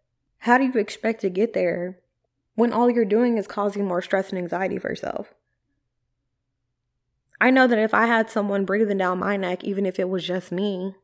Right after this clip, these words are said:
saying, "You have to be here by the age of blank. You have to be here by the last day of the year." You know, that hustle culture mentality can only get you so far.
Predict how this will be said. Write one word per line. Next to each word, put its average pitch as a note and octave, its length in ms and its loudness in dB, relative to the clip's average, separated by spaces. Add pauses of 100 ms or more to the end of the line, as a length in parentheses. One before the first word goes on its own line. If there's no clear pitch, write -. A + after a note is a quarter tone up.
(140)
saying, G3 400 -2
"You G#3 220 2
have A3 380 0
to G#3+ 80 0
be G3+ 200 -4
here A3+ 380 0 (460)
by G3+ 180 6
the G3 180 -4
age F#3+ 340 0
of E3 360 0
blank. - 400 -8 (320)
You A3 160 6
have F#3 340 2
to A3 80 -2
be A3 160 -2
here B3 460 0
by F3+ 180 2
the F3 180 -2
last E3+ 460 -6
day E3+ 200 0
of E3 120 -2
the E3 80 -8
year." - 380 -6 (1200)
You G3 140 0
know, G3 100 2
that G#3 220 2
hustle G#3+ 320 -2
culture A3 320 0
mentality G#3 640 0
can G3 160 -4
only F#3+ 180 -2
get F3+ 220 -6
you E3+ 60 -14
so E3+ 180 -4
far. F#3+ 460 -6